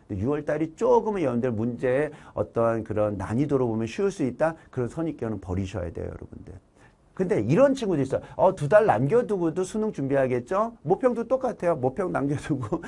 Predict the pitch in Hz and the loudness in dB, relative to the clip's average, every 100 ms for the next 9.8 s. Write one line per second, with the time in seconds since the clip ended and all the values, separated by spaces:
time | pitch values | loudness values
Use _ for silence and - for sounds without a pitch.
0 | - - 143 139 123 131 139 208 156 143 | -14 -8 -2 -2 2 4 8 8 8 4
1 | 147 131 139 190 185 139 123 127 117 151 | 2 2 -2 -2 -2 -2 -2 0 4 6
2 | 185 180 135 113 123 98 95 - 120 160 | 6 2 -2 -2 -2 -4 -4 0 2 2
3 | 139 120 120 120 110 110 95 104 101 - | -2 -4 -6 -2 0 0 -2 -4 -6 -8
4 | - - - 147 156 147 151 - - - | -20 -20 -8 -2 -2 -2 -6 -8 -18 -10
5 | 262 269 247 196 180 - 151 220 233 214 | -4 -2 0 -2 -4 -2 0 0 0 -2
6 | 180 160 170 190 151 127 107 123 120 98 | -2 -4 -4 -6 -6 -6 -6 -6 -6 -4
7 | 101 101 95 95 95 _ _ _ - 180 | -4 -6 -8 -10 -12 _ _ _ -6 0
8 | 247 247 208 165 156 151 113 139 156 117 | 0 2 0 2 2 2 2 2 0 -2
9 | 117 127 131 - 123 147 131 120 | -2 -2 -6 -8 -6 -4 -4 -6